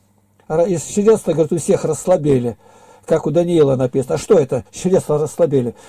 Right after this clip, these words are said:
А означает, а расслабели, в штаны наложили. Задрожали колени и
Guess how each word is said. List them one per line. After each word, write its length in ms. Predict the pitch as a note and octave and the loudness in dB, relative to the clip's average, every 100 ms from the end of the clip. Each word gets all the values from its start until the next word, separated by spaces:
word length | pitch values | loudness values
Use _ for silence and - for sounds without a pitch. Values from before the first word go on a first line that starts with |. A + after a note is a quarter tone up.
| - | -6
А 120 | E3+ | -2
означает, 500 | D#3+ F3+ A3+ A3 F#3+ - | 0 0 2 2 0 -6
а 180 | F3 F3 | -2 -2
расслабели, 640 | E3+ - A3+ A3+ F#3 C3 | -2 2 4 4 2 0
в 60 | - | -2
штаны 260 | B3 A#3+ | 0 2
наложили. 580 | F3 D#3 D3 B2+ A#2+ A2+ - _ _ _ _ _ _ _ _ _ _ _ _ _ | 2 2 0 0 -2 -6 -12 _ _ _ _ _ _ _ _ _ _ _ _ _
Задрожали 580 | C#3 B3 F#3+ D3+ F#3 D3+ | -4 0 0 2 0 0
колени 420 | F#3+ F#3 C4 G#3 | 0 2 2 2
и 240 | C#3 B2+ | 0 -2